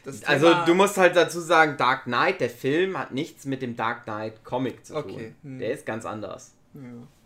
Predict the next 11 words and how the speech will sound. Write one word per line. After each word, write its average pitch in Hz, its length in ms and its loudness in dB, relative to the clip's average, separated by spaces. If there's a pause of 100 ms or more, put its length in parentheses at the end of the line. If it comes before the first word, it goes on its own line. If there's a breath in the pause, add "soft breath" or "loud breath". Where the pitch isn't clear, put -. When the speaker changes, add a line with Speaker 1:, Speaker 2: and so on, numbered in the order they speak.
(880)
Speaker 1:
Aber 135 180 -10
es 139 140 -14
gibt, - 300 -14
äh, 127 380 -12
was, 131 220 -12
was 135 160 -14
sehr 139 220 -2
besonders 143 440 -8
den 131 140 -16
Film 139 180 -10
macht, 131 200 -10